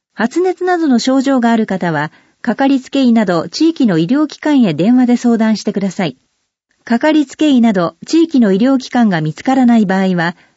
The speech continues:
東京都発熱相談センター、電話零三五三二零の四五九二番へお問い合わせください。お問い合わせは二十四時間受け付けています。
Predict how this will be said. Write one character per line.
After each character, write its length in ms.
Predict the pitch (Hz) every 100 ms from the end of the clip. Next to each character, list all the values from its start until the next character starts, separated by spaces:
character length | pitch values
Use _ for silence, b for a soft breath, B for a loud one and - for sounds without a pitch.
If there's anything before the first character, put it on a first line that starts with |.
| b
東 200 | - 330
京 220 | 330 330 285
都 140 | 185
発 320 | 160 180 -
熱 240 | 330 320 -
相 300 | - 269 247
談 220 | 233 214
セ 180 | - 202
ン 100 | 165
タ 360 | 139 139 131 _ _ -
ー、 40 |
電 220 | 190 185
話 180 | 165 160 b b b
零 260 | 214 240
三 380 | 226 220 170 - 170
五 260 | 233 311
三 340 | 311 320 285 226
二 220 | 226 240
零 200 | 233 214
の 240 | 170 151 -
四 280 | 180 254 320
五 240 | 320 330 262
九 220 | - 294
二 220 | 320 320
番 180 | 294 285
へ 100 | 294
お 60 | 262
問 200 | 233 214
い 60 |
合 40 | 208
わ 40 |
せ 140 | 208 202
く 80 |
だ 100 | 196
さ 140 | 190 190
い。 180 | 165 _ _ _ _ _ _ -
お 100 | 240
問 180 | 330
い 60 | 330
合 40 | 311
わ 60 |
せ 100 | 285
は 240 | 277 277 - -
二 160 | 254
十 220 | 277 233
四 120 | 185 202
時 140 | 302
間 180 | 311 262
受 120 | 208
け 40 | 202
付 160 | -
け 40 | 196
て 60 |
い 140 | 185 170
ま 100 | 185
す。 160 | -